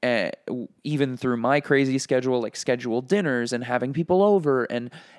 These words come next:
and it really has done a huge, uh, it's just been huge for my soul and my well-being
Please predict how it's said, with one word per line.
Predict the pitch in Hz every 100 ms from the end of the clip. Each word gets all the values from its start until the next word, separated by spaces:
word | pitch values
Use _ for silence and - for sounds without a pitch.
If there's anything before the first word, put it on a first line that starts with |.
| -
and | 139
it | 156
really | 151 151 135
has | 123 120 123
done | 123 117 113 113 -
a | 117
huge, | 113 - 131 123 120 120 117 - _ _ _
uh, | 110 104 - - - - _ _ _ _ _ _ _ _ -
it's | 127 -
just | 160
been | 156
huge | 131 - 143 -
for | 139
my | 120 113
soul | 110 - 113 117 151 175
and | - 127
my | 117 117
well-being | 120 117 120 117 120 147